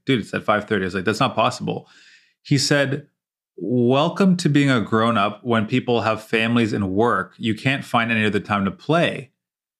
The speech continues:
So I show up at this field convinced that I'm being like, "This is a prank. This is a setup." I thought I was being punked.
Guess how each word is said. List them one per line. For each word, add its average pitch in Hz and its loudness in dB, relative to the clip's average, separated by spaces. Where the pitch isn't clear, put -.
So - 0
I 165 2
show 214 2
up 196 0
at 151 0
this 131 -2
field 110 0
convinced 135 0
that 107 0
I'm 110 0
being 101 2
like, 95 0
"This 117 0
is 117 0
a 110 0
prank. 92 -4
This 117 -2
is 110 0
a 104 2
setup." 98 0
I 123 -2
thought 131 0
I 143 2
was 127 -2
being 110 -2
punked. 98 -2